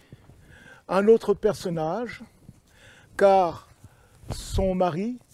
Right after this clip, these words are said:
qui intégrera également la Grande Tourmente de quatorze dans un régiment, sera tué en mille neuf cent quinze. Et cette dame vieillira très longtemps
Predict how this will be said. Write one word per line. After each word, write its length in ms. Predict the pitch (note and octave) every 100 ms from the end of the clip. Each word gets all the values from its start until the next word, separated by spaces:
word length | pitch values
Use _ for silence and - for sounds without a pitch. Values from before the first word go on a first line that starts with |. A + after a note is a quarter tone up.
| - _ - - - - _ - - _ _
qui 140 | F#3+ G3+
intégrera 680 | G3 F#3+ F#3 F#3 E3 F3+ -
également 680 | F#3+ F3 F#3 F#3 F#3 F3+ C#3+ - _ _ - -
la 140 | D#3+
Grande 280 | D#3 G#3 G3
Tourmente 460 | - F#3+ G3 F#3+ E3
de 100 | F3
quatorze 480 | D#3+ E3 - F#3 D#3+
dans 260 | D#3+ D3+
un 60 | F#3
régiment, 560 | F3+ D#3 D#3 D#3+ F3+
sera 300 | G3+ F3+ D#3+
tué 320 | E3+ - F3+ F3+
en 80 |
mille 140 | F3+ F3
neuf 160 | E3
cent 180 | - D#3+
quinze. 460 | B2+ D#3 D3 C3 - - _ _ _ _ _ _ - - - - - - - _ - - - - - - _
Et 420 | - G#3+ G#3+ G#3
cette 300 | F3+ G#3+ F3
dame 400 | D#3+ A3 A#3+ B3 - _ _ _ -
vieillira 540 | E3+ G#3 G#3 G3 A3
très 260 | - A3 A#3
longtemps 540 | A3 G#3+ A3 C4